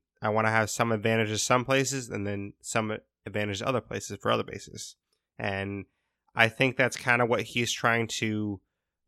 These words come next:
go with and, you know, make everything as balanced as he possibly can. So even though, like, the Taekwondo gym might be what I see as kind of a detriment of the Mana Strip Mall,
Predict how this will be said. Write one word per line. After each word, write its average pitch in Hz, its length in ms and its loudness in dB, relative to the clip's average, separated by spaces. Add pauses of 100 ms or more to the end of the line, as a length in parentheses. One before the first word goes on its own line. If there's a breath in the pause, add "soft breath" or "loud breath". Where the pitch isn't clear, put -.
(340)
go 110 180 4
with 147 320 2
and, 110 300 -4
you 110 80 -6
know, 104 80 0
make 107 220 -2
everything 110 540 0 (160)
as 101 360 -4 (140)
balanced 107 400 2
as 104 120 -6
he 107 240 -12
possibly 110 420 0
can. 143 320 -4 (1080)
So - 280 2
even 139 340 6
though, 135 220 10
like, 120 440 4 (260)
the 123 80 -4
Taekwondo 120 800 4
gym 120 440 2
might 113 360 -2
be 113 400 -2 (160)
what 113 180 0
I 113 240 0
see 131 300 0
as 113 100 0
kind 120 180 2
of 107 80 0
a 104 60 0
detriment 131 560 -2
of 139 60 -4
the 135 80 -2
Mana 139 260 0
Strip - 260 -4
Mall, 160 360 -2